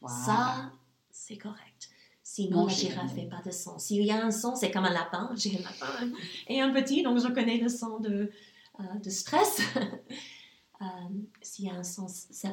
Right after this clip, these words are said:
Speaker 2: ça veut dire qu'il y a un, un, du, du stress, quoi.
Speaker 1: Et pour
Speaker 2: Voilà.
Speaker 1: nos auditeurs, le zookeeper,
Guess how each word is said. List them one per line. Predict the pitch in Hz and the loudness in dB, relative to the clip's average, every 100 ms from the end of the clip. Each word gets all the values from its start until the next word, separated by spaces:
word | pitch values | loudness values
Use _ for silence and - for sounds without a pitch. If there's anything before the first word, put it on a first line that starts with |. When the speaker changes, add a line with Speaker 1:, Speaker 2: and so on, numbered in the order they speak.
| - | -6
Speaker 2:
ça | - | -6
veut | 180 | -4
dire | 170 170 175 | -4 -6 -8
qu'il | - 175 | -10 -6
y | |
a | 156 | -4
un, | |
un, | 156 190 - - - | -4 -8 -12 -14 -12
du, | 185 | -10
du | 170 165 | -8 -8
stress, | - 127 - | -8 -12 -14
quoi. | - - - - - - - - - | -14 -14 -16 -20 -20 -20 -20 -20 -10
Speaker 1:
Et | 185 | -8
pour | - 233 | 2 8
Speaker 2:
Voilà. | 220 220 | 10 10
Speaker 1:
nos | 208 190 180 | 10 8 6
auditeurs, | 247 202 196 208 202 214 | 4 4 2 4 4 4
le | 170 156 170 | 2 -2 -2
zookeeper, | 165 175 214 302 294 - - - 156 143 | -4 2 4 2 0 -8 -8 -4 0 0